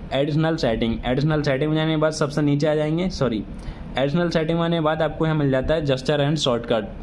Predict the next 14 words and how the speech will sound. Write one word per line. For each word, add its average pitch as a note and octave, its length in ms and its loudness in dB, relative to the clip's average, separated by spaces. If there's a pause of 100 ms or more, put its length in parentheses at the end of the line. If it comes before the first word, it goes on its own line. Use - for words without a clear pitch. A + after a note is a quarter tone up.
(120)
gesture B2+ 300 0
shortcut C#3+ 400 0
पे D3 80 0
जाएंगे, D#3 240 0
यहाँ D3+ 180 0
नीचे C#3 220 2
आ C#3+ 60 2
जाएंगे, D3 240 0
यहाँ C#3+ 120 2
मिल C3 100 0
जाएगा C3 220 2
आपको E3 280 -2
button B2+ 300 2
shortcut। G#2+ 460 0